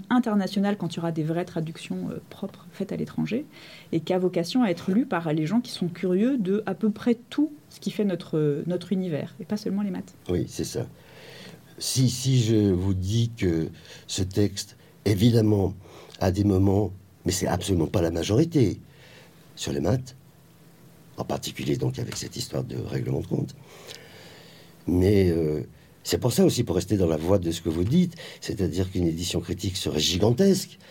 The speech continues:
Speaker 1: Mm.
Speaker 2: puisque, allez, on ouvre tout de suite. Eh bien, si, i-, i-, là, ça a déjà été fait par, euh, une historienne qui s'appelle, euh, Bessis, qui est une analyse extrêmement fouillée,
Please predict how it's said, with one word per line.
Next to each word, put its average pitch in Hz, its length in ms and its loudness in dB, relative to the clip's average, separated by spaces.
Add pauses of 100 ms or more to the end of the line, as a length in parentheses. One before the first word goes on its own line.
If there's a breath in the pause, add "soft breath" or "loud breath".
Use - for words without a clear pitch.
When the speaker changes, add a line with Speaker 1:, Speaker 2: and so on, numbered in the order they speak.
(120)
Speaker 1:
Mm. 208 40 -4 (140)
Speaker 2:
puisque, 95 300 -2
allez, 92 260 4
on 113 100 6
ouvre 101 380 2
tout - 120 -10
de - 60 -12
suite. - 280 -10
Eh - 60 -2
bien, 92 320 4 (400 loud breath)
si, - 280 -6
i-, 67 120 -6 (200)
i-, 73 520 -4
là, 151 140 6
ça 151 140 4
a 98 80 6
déjà 87 340 2
été 82 180 -2
fait 170 380 2 (460 loud breath)
par, 87 320 0
euh, 78 280 0
une 82 140 4
historienne 82 480 2
qui 82 80 -4
s'appelle, 71 460 -4
euh, - 140 0 (240 loud breath)
Bessis, - 520 0 (400 loud breath)
qui 98 160 2
est 120 140 2
une 92 120 2
analyse 85 560 2
extrêmement 90 440 0
fouillée, 92 580 2